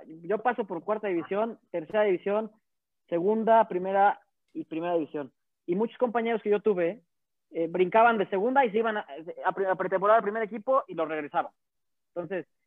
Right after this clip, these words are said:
eh, o estaban un ratito, debutaban y los volvían a regresar. Entonces, yo, yo hice todo ese proceso, me tocó por X o Y. Al final, jugadores de, de, de mi edad, los subían al primer equipo, yo me desesperaba. Yo decía, "Yo estaba, yo había hecho un gran torneo y no me tocó, no me dan la oportunidad".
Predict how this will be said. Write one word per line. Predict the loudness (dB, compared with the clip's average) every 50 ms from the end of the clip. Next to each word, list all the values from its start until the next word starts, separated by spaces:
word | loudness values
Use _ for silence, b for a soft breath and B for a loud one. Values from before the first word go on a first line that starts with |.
| _ _ _ _
eh, | -8 -6 -4 -2 -2 -2 -2 -2 -2 -2 -2 -4 -6 _ -10
o | -4 -2 -2 0 0 0 2 2 0 0 -2
estaban | -4 -4 -2 0 0 0 -2 -4 -10 _ _ _ _ _ _ _ _ _ _ _ _ -12
un | -6 -2
ratito, | -2 -2 -2 0 2 2 2
debutaban | 2 0 0 2 2 4 4 4 2 2
y | -2
los | -2 0
volvían | 0 -2 -2 -2
a | -2
regresar. | -4 -6 -8 -8 -8
Entonces, | -4 -4 -4 -4 _ -4
yo, | -2 -2
yo | 0
hice | 0 -2 2
todo | 2 2
ese | 2 2
proceso, | 0 -2 -2 -2 -2 -2 -2 -4
me | -4 -4
tocó | -6 -4 2 2 2 4
por | 4 0
X | 0 0 -4 -10
o | -6
Y. | -2 0 0 0 0 _ _ _ -4
Al | -4 -2
final, | 0 2 4 6 4 4 2 _ _ _ _ _ _ _ _ _ _ _ _ -20 -20 -18
jugadores | -8 -2 2 4 6 6 6 4 4 2
de, | 2 4 6 6 4 4 2
de, | 0 -6 -4
de | -2 -2 -4
mi | -2 -2 0
edad, | 4 4 6 4 4 2 _ -16 -18 -18 _ _ -10
los | -10 -6 -2
subían | 0 2 2 2
al |
primer | 0 0 -2 -2 -2
equipo, | -4 -4 -2
yo | 0 0
me | 2 2 2
desesperaba. | 0 0 -4 _ -4 0 2 4 4
Yo | 4 2
decía, | -2 -4 -6
"Yo | -8
estaba, | -4 -4 0 0
yo | 2 2
había | 2 2 0
hecho | -2 -2 -4 -8
un | -4
gran | -2 -2 -2 -2
torneo | -2 -4 -4 -4 -4 -4
y | -2
no | -2 -2
me | -2 -4
tocó, | -6 -4 -6 -4
no | -2 0
me | 0
dan | 2 0 0
la | 0
oportunidad". | -4 -6 -6 -14 -14 -12 -4 -2 -2 -2